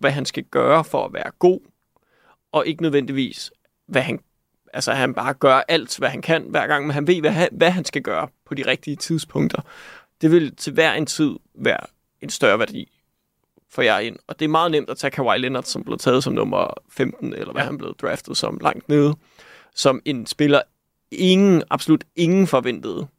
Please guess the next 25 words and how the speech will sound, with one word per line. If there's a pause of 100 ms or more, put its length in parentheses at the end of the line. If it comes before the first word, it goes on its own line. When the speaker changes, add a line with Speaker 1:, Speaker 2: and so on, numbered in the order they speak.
(120)
Speaker 1:
specielt
meget
af,
udover
en
dygtig
forsvarsspiller, (840)
der
bare
går
ind (140)
og
har (160)
den
rigtige
spilforståelse. (800)
Det
er
klart,
han
lærer
at
skyde. (140)
<laughs>
Og